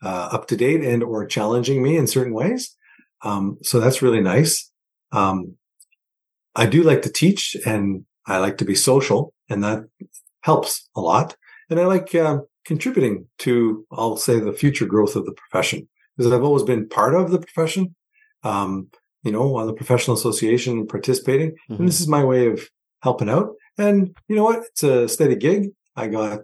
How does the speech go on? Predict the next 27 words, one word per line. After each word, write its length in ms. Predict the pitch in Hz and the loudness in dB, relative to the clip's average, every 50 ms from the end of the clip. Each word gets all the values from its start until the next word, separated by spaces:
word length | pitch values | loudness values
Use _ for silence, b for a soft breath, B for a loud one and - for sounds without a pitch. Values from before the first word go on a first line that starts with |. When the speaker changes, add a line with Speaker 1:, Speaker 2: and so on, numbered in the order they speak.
| - - - | -12 -6 -4
Speaker 1:
um, 380 | 117 107 101 98 95 95 - - _ _ _ _ _ _ | -2 -2 -2 -4 -4 -6 -8 -12 _ _ _ _ _ _
you 80 | - 113 | -2 2
know, 220 | 123 156 185 185 143 | 4 4 4 4 2
I'm, 200 | 113 110 107 - | -2 -4 -6 -4
I'm 300 | 113 110 107 101 101 - _ _ _ - | -2 -2 -2 -2 -4 -8 _ _ _ -6
living 240 | 113 131 131 131 117 | -2 0 0 0 0
here. 300 | 117 127 143 185 202 175 | 0 0 0 2 0 0
I'm 240 | 117 101 98 92 - _ - | 0 -2 -6 -8 -12 _ -2
comfortable, 500 | 135 131 131 - 147 147 185 185 170 139 | -2 -2 -2 -4 -2 0 0 2 2 2
and 280 | 113 110 110 107 107 b b b b b b b _ _ _ _ - | 0 -2 -4 -6 -10 b b b b b b b _ _ _ _ -8
I 180 | 104 95 98 | -6 -4 -4
haven't 420 | 101 98 95 90 90 117 123 135 131 | -4 -6 -6 -6 -4 -2 -2 0 0
looked 200 | 131 127 - - | -2 -2 -2 -2
back, 320 | 147 147 156 120 - - - | -2 -2 -2 -4 -6 -10 -4
really. 300 | 117 135 147 127 104 92 - | -2 0 0 0 0 -4 -4
Speaker 2:
What 120 | - 135 156 | -2 0 0
do 20 | 175 | 0
you 40 | 160 | 2
think 200 | - 170 156 - | 0 0 0 0
of 140 | 151 120 120 | 0 2 2
all 220 | 131 131 135 131 | 2 2 2 2
the, 420 | 120 123 120 117 113 110 101 104 107 | 2 2 2 2 2 2 0 -2 -2
all 160 | 117 131 131 120 | -2 -2 0 0
those 160 | 120 113 - | 0 0 0
cats 420 | - 127 120 113 113 - - - | 0 -2 0 0 -2 -4 -6 -6
that 280 | - 120 113 107 107 101 - _ _ _ _ | -4 -2 -2 -2 -4 -6 -10 _ _ _ _
are 400 | 113 110 113 113 113 110 107 98 | -6 -6 -4 -4 -4 -4 -4 -6